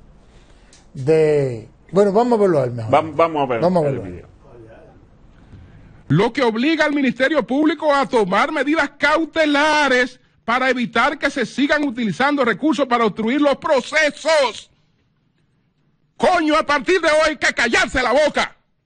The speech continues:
Speaker 3: A partir de hoy hay que callarse la boca, porque el que haga una denuncia ya sabe a lo que se expone.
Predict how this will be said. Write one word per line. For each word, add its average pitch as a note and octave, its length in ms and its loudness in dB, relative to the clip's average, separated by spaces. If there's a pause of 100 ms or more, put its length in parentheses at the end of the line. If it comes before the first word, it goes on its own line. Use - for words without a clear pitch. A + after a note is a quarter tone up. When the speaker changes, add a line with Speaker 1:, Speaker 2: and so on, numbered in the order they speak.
(1500)
Speaker 3:
A G3 120 2
partir C#4 320 -2
de - 60 -2
hoy - 260 2
hay E4 120 -2
que C#4 180 -2
callarse C4+ 640 -2
la A3 100 0
boca, G#3+ 580 -2 (440)
porque A#3 280 0
el A#3 140 -2
que A3 80 -2
haga D#4+ 220 0
una C#4+ 180 0
denuncia G#3+ 680 -2 (200)
ya G#3+ 240 -2
sabe B3+ 280 0
a A3+ 40 2
lo G#3+ 120 -2
que G#3 80 -4
se - 100 -2
expone. D#3+ 420 -2